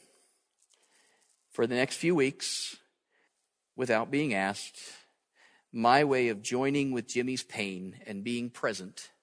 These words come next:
was to mow his lawn. He never forgot it. I think not only do we experience God's presence and his comfort as we mourn,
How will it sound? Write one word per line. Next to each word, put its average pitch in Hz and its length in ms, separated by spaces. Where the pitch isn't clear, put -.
was 104 220
to 117 80
mow 98 220
his 110 240
lawn. - 180
He 107 200
never 95 200
forgot - 400
it. - 80
I 196 120
think 131 380
not 180 280
only 175 320
do 143 180
we 160 440
experience 165 800
God's 139 480
presence - 880
and 127 100
his 127 200
comfort 123 580
as 123 200
we 151 180
mourn, 107 420